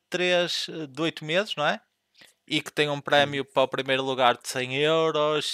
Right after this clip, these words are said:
Speaker 1: segundo, ó, sessenta e por aí vai.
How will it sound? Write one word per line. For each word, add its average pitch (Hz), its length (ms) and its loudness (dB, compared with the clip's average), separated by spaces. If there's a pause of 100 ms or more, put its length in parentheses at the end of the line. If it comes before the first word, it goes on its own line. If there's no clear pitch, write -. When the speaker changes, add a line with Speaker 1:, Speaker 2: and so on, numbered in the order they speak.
(260)
Speaker 1:
segundo, 117 1300 -4
ó, - 160 -4 (140)
sessenta 156 880 -2
e 131 100 -4
por - 160 -6
aí 127 80 2
vai. 90 220 4